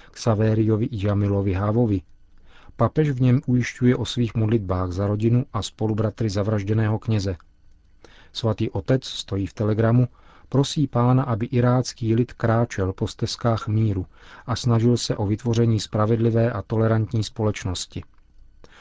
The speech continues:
Čtyřicetiletý Jusef Adel sloužil v kostele svatého Petra a podle místního zdroje byl zavražděn skupinou ozbrojenců, když projížděl čtvrtí Zajúna, obydlenou převážně křesťany.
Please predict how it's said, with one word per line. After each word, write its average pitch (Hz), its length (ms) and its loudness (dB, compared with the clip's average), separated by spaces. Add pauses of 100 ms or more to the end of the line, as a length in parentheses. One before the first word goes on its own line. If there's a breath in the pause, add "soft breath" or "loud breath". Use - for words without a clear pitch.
(240 loud breath)
Čtyřicetiletý 120 880 0
Jusef 107 340 -2 (120)
Adel 110 400 0
sloužil 104 500 -2
v - 80 -16
kostele 110 420 -4
svatého 104 420 -2
Petra 113 400 0 (340 loud breath)
a 113 120 -2
podle 117 300 2
místního 123 500 4
zdroje 110 360 2
byl 110 160 2
zavražděn 107 580 0
skupinou 104 480 -2
ozbrojenců, 107 720 0
když 101 300 -4
projížděl 104 600 0
čtvrtí 101 580 -4
Zajúna, 101 600 0 (400 loud breath)
obydlenou 107 640 2
převážně 95 600 -4
křesťany. 98 580 -4